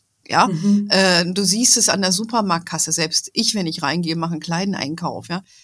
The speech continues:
Speaker 1: gehst du kaum noch unter fünfzig Euro irgendwie raus mit ein paar Artikeln gef-, gefühlt,
Speaker 2: Mhm.
Speaker 1: ja.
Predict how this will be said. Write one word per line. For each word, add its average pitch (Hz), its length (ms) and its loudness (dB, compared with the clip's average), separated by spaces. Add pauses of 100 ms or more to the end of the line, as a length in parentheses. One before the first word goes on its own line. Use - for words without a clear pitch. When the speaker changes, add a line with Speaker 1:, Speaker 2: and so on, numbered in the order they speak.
(100)
Speaker 1:
gehst 175 220 -2
du 190 60 -2
kaum 180 340 2
noch 202 160 0
unter 175 260 -6
fünfzig - 580 -2
Euro 196 320 -6
irgendwie 151 360 -10
raus 147 480 0
mit 180 180 -6
ein 170 100 -8
paar 180 240 -4
Artikeln 165 480 -6
gef-, 170 300 -12
gefühlt, 170 540 -2
Speaker 2:
Mhm. 185 260 -2
Speaker 1:
ja. - 240 -4